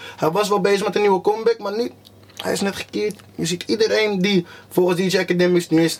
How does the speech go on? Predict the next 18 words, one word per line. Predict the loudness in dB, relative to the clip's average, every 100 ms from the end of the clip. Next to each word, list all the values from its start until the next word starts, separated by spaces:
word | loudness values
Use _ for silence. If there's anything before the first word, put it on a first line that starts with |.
| -2
tekst | -2 0 0
reageerde. | 2 2 0 2 2 2 0 -2 -14
Verses | -4 -2 0 0 0 0
niet | 0 0
terugstuurde | -2 -2 0 0 2 2
nadat | 2 2
er | 0
wel | 0
betaald | 0 2 0 2
is | 2 0
of | 0
er | 0
een | 0
agreement | 0 0 2 0
is | -2
gegeven. | 0 2 2 0 -6 -18 -20 -18
Zie |
je | -6